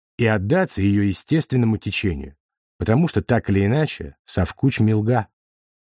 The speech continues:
«Хорошо сказано», повторила Яра. «Да что тут хорошего?» взвился Черчилль. «Бросать друзей — это хорошо? Год назад ты говорил, что у тебя нет другой семьи, кроме нас, а теперь собираешься вообще предать свою страну».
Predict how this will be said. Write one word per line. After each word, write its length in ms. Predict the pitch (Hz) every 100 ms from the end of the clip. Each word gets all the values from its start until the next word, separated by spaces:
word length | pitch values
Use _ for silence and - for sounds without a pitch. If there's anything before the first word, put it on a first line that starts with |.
| _ _ _ -
«Хорошо 640 | - 87 80 - - 190
сказано», 640 | - - 90 76 71 71
повторила 560 | 76 - 85 76 95 92
Яра. 560 | 80 76 73 - 76 - _ _ _ _ _ _ -
«Да 140 | 78
что 200 | 101 -
тут 140 | 160 127
хорошего?» 720 | 120 127 127 - 78 71 71 -
взвился 440 | 82 98 92 -
Черчилль. 440 | - 104 85 - - _ -
«Бросать 460 | 120 247 - 151
друзей — 320 | 107 127 123 98
это 100 | -
хорошо? 480 | 113 117 - 156 - _ _ _ _ -
Год 260 | 113 190 147
назад 340 | 139 175 135
ты 100 | 127
говорил, 260 | 131 156 143
что 140 | 135
у 40 |
тебя 220 | 127 139 156
нет 160 | 175
другой 320 | 104 123 135
семьи, 280 | - 147 156
кроме 280 | - 120 131
нас, 280 | 131 - - _ -
а 120 | 113
теперь 280 | 127 190 175
собираешься 480 | 139 135 143 - 147
вообще 340 | 170 - 120
предать 380 | - 113 135 156
свою 220 | 120 135
страну». 460 | - 123 123 95